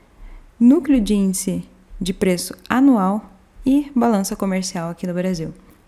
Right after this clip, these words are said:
Então, essas são as principais notícias pra gente acompanhar ao longo da semana.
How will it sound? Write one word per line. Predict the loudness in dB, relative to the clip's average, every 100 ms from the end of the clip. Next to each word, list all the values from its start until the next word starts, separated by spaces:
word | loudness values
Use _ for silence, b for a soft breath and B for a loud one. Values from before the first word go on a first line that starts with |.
| _
Então, | -6 -2
essas | -2 -2 -4
são | -2 -4 -4 -6
as | -6 -6
principais | -6 -6 -4 -4 -4
notícias | -4 -4 -6 -4 -6 -6
pra | -6 -4
gente | -4 -6
acompanhar | -8 -6 -4 -4
ao | -4
longo | -4
da | -4
semana. | -2 0 2 0